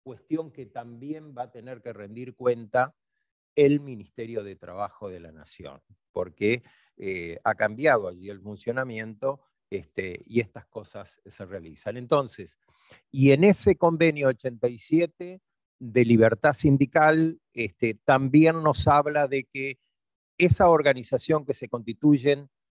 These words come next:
pueden, eh, tienen la facultad de,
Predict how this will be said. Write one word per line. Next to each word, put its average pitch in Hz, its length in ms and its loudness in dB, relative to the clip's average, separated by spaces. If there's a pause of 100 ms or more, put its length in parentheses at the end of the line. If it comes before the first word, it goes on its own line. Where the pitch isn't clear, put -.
(160)
pueden, 147 680 4
eh, 107 380 -2 (120)
tienen 139 560 4
la 113 80 0
facultad 131 680 0
de, 127 400 -4